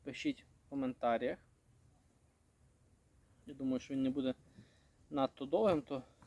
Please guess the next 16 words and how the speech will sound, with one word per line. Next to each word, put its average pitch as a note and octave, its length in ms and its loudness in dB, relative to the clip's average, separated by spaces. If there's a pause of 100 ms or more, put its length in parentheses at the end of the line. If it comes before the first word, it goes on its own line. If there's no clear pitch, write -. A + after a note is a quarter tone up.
(220)
можна, C#3 300 2
в C3 40 -4
принципі, C#3+ 400 -2
описати. D3+ 600 0 (1040)
Бо D3 60 -14
хочу, D#3+ 340 2 (300)
щось - 300 -4
навіть D3 300 6 (220)
навчився D3+ 560 0 (1040)
зробити. D3 640 0 (2750)
Щось, - 400 -8
можливо, C3 320 -4 (120)
пробувати C3+ 400 -4
ще. C3+ 260 -10 (2500)
Слідуючий F3+ 540 -6
раз, E3+ 320 6